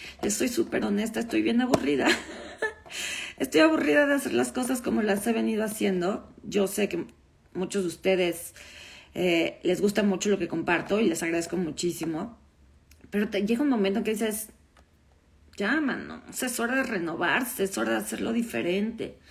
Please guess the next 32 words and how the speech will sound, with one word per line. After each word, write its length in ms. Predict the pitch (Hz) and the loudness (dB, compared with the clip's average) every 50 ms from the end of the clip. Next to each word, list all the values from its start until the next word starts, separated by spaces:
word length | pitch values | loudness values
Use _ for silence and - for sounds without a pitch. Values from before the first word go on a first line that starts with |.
| - - - - - - - - - - - - - - - | -20 -20 -20 -20 -20 -20 -20 -20 -20 -20 -20 -20 -12 -6 -6
Pues 80 | 269 254 | -4 4
parte 320 | - 294 285 277 285 302 | 6 6 6 6 4 2
de 120 | 311 294 | 4 4
mi 120 | 254 233 202 | 4 4 4
desconexión 640 | 196 208 202 - 196 190 185 - - 220 226 220 226 | 2 2 0 0 0 0 0 0 -2 0 0 2 2
de 80 | 240 | 2
las, 760 | 240 226 185 170 165 156 151 139 - - - - - - - - _ | 4 4 4 4 4 2 0 -2 -4 -6 -8 -8 -8 -10 -12 -12 _
de 160 | - 156 165 165 | -8 -4 -2 -2
las 200 | 156 156 156 151 | -2 -2 -2 0
redes 540 | 175 196 190 170 160 175 - - - - - _ _ _ _ _ _ - | 2 2 2 2 2 0 -2 -6 -12 -18 -20 _ _ _ _ _ _ -6
ha 100 | - 180 | -4 -4
sido 320 | 185 - - 226 202 220 | -2 -2 -2 0 0 -2
justamente 720 | 214 - 226 208 214 - - 226 220 196 185 185 - 208 208 | -2 -4 -4 -4 -4 -4 -2 0 0 0 0 0 -2 -2 -2
como 400 | - 214 202 185 170 - - - | 0 0 0 0 0 -2 -6 -8
recalibrar 760 | - - 175 185 - 190 175 175 175 165 185 190 190 190 208 | -6 -6 -6 -2 0 4 4 4 4 4 4 4 4 4 4
el 140 | 220 214 | 2 0
rumbo, 480 | 196 190 185 185 190 190 190 190 202 196 | 0 0 0 0 0 2 2 2 2 2
como 340 | 196 190 180 175 160 - - - | 0 0 0 0 -2 -4 -4 -4
empezar 580 | 185 180 175 - 175 175 - - 196 196 190 202 | -4 -4 -2 -2 -4 -4 0 0 2 4 4 4
a, 240 | 196 180 - - - - - - - - - - - | 4 4 2 0 -6 -16 -20 -20 -20 -20 -20 -18 -8
a 80 | - - | -2 2
ver 180 | 185 196 196 | 2 2 2
por 140 | 196 202 190 | 2 0 0
dónde 240 | 170 185 185 185 196 | 2 2 2 2 2
me 160 | 196 180 175 | 2 2 0
transformo. 640 | - 143 151 147 139 - - - 170 180 170 165 156 | 0 -2 -2 -2 -4 -4 -4 -2 -2 0 0 0 -2
Y 100 | 147 151 | -2 -2
entonces 320 | 165 - - 269 - 302 277 | -2 -2 -2 -2 0 0 0
ha 40 | - | 2
sido 160 | 254 240 262 | 4 4 4
un 100 | 269 240 | 4 4
proceso 960 | - - 160 170 - - 190 190 185 - - 190 196 185 170 - - - | 2 0 -2 -2 -2 0 0 0 0 0 0 2 2 2 0 -2 -6 -12